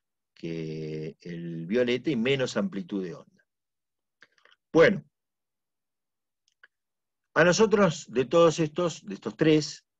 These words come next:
el que nos preocupa es dónde nosotros me-, podemos meter la aislación térmica, que es en la pared. O sea que nos preocupa interrumpir el pasaje de calor por conducción. ¿Y lo vamos a interrumpir con qué?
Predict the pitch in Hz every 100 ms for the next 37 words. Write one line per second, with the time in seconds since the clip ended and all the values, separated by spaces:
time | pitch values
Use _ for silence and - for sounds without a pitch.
0 | _ _ 98 98 - 107 123 131 135 139
1 | 135 165 160 117 113 120 139 143 113 131
2 | 143 113 107 - 107 113 117 104 113 117
3 | 104 95 - 120 135 131 92 80 78 101
4 | - 92 92 143 139 - _ _ _ 95
5 | - 120 117 104 104 101 135 123 160 -
6 | 123 120 113 113 117 110 165 185 - 113
7 | 107 110 - 147 143 107 110 107 147 151
8 | 139 165 160 - 123 120 107 - 143 92
9 | - _ _ _ _ _ _ _ _ _
10 | - 127 160 214 208 196 170 180 170 202
11 | 214 - 156 143 120 101 82